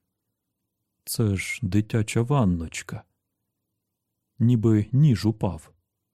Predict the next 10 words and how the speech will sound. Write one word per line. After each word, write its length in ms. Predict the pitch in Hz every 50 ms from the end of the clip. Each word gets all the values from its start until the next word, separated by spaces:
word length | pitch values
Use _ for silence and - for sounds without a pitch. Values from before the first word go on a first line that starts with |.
| _ _ -
Так 220 | - 135 120 101
Ганнібалів 640 | 92 90 110 107 117 117 110 120 113 107 107 101 101 110
мозок 480 | 123 127 120 101 107 104 104 - _ - -
відкраїв 600 | 110 127 - - - 143 131 131 110 90 85 -
цю 180 | - - 131
думку, 500 | 131 123 107 87 82 - - - - - _ _ _ _ _ _ _ _ _ -
і 280 | 117 107 101 98 98 - -
в 100 | 101 101
раптовій 480 | 101 104 - - - 123 107 107 104
тиші 520 | 101 - - 139 120 - - - - -